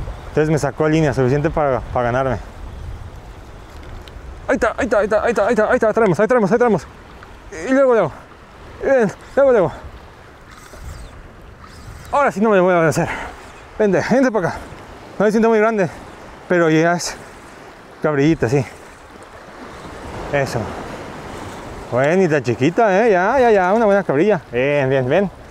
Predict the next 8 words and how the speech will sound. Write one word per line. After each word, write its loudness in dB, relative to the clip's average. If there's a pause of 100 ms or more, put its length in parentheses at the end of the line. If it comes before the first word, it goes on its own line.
(200)
Luego, 4
luego, 4 (680)
el 2
cambio 2
de 4
estrategia 2
funcionó. 0 (2750)
¡Eso! 2